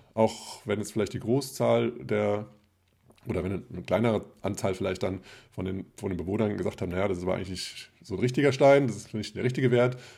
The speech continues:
trotzdem mal irgendwann dieser Kipppunkt, ähm, wo dann eben gesagt, Leute gesagt haben, „Okay, wir nehmen das an“, und dann, ja, war es halt eben schwierig, da weiterhin daran, äh, festzuhalten, weil eben es einfach eine Möglichkeit gab,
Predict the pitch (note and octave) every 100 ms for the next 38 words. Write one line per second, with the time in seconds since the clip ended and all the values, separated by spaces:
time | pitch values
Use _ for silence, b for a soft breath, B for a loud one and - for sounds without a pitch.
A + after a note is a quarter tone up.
0 | B - A#2 - G#2 G2+ A#2+ B2 A#2 G#2
1 | G#2 - C3 - A2+ A2+ A2+ - B B
2 | B - G2 G2 F#2 F#2 F#2+ F#2+ F#2 G2
3 | F#2+ - G2+ F#2 F2+ F#2+ G2+ F2+ - A2
4 | A2+ A2+ F#2 F#2 F#2 F#2+ F2+ F2 - A#2+
5 | A#2+ G2+ - - F#2 F#2 F2+ B B B
6 | B _ G#2+ E2 F#2+ A#2 A2+ A2 - A#2+
7 | B2 A#2 - - _ - - - G#2+ G#2+
8 | G#2 G2 B2+ A#2+ A#2+ G#2+ G#2+ G2+ G2+ -
9 | - - - - G2+ G2 F#2+ C3 C3 G2+
10 | G#2 G#2+ F2+ G2+ F#2+ G2 F#2+ - b -
11 | - - F#2 F#2 - A#2 A#2 B2+ B2+ A2
12 | F#2+ G2 G2 -